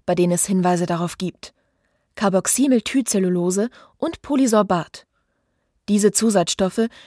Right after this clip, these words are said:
stecken häufig in Speiseeis, Kuchen oder Diätlebensmitteln.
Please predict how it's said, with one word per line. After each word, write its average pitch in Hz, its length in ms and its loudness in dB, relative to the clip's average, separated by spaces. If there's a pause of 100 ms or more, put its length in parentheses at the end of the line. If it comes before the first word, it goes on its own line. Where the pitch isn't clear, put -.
stecken 247 400 -2
häufig 247 420 0
in 175 100 -2
Speiseeis, 254 840 -2
Kuchen 233 460 -2
oder 214 260 2
Diätlebensmitteln. 180 1000 -2